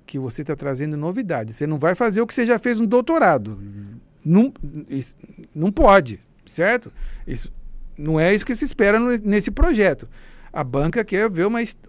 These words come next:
uma continuação, um avanço daquilo, tá? Então,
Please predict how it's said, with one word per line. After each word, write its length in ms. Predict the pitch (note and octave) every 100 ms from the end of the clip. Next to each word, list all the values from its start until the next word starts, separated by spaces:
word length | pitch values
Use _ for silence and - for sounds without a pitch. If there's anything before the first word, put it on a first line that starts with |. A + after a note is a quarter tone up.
| - -
uma 240 | - D#3+
continuação, 600 | C#3+ - A#3+ C4 D4+ G#3+ G#3+ - _ -
um 80 |
avanço 560 | G#3+ G#3 D3+ A#3 D#4+ -
daquilo, 500 | G4+ G4+ - F3+ G2 - _ _ -
tá? 180 | D3+ B3
Então, 360 | - C#3 G3+